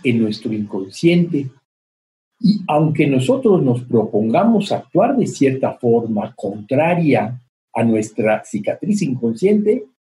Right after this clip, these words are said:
ella ejerce un poder sobre nosotros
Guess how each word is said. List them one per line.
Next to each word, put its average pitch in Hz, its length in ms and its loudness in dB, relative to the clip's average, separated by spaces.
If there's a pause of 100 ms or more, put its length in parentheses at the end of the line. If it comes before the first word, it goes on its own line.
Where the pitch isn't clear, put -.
(500)
ella 180 360 2
ejerce 180 420 0
un 180 180 0
poder 139 400 2
sobre 131 300 0
nosotros 139 760 -6